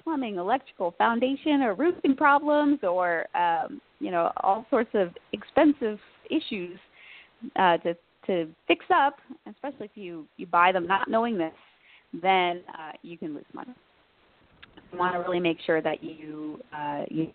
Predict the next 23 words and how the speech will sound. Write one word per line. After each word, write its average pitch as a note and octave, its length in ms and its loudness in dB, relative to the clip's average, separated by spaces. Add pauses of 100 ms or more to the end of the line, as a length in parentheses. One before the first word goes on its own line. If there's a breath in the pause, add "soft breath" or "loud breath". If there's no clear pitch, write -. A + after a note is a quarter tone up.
know G#3 140 6
your B3+ 140 2
property A#3+ 380 0
really A#3 220 -4
well. B3+ 200 0
I A#3+ 100 -4
went F#3 300 -16
to G3 60 -20
do F3 240 -20
due F3 180 -20
diligence, A3 440 -4 (600 soft breath)
uh, E3+ 220 -2
which D#3+ 260 -10
is F3 180 -12
checking G3 380 2
out F#3 300 2
the G#3 80 -6
property C4 680 -6
and D#3 340 -8 (400)
going F#3 320 -6
in G3 240 -6
with, E3 240 -8 (100)
uh, - 80 -10